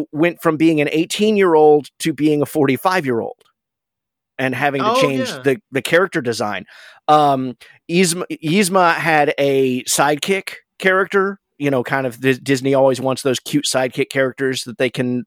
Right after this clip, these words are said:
Speaker 1: market on. And it was voiced by Harvey Fierstein. Uh, you had a love interest voiced by Laura Prepon. Uh, a-, and they had done a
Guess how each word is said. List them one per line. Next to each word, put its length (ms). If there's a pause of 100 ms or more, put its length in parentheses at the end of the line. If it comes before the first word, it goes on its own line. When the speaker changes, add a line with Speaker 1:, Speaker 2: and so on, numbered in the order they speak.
Speaker 1:
market 420
on. 360 (260)
And 140
it 20
was 140
voiced 260
by 140
Harvey 340
Fierstein. 760 (300)
Uh, 220
you 140
had 120
a 40
love 320
interest 420
voiced 320
by 400
Laura 380
Prepon. 640 (360)
Uh, 60 (160)
a-, 180
and 180
they 120
had 160
done 220
a 100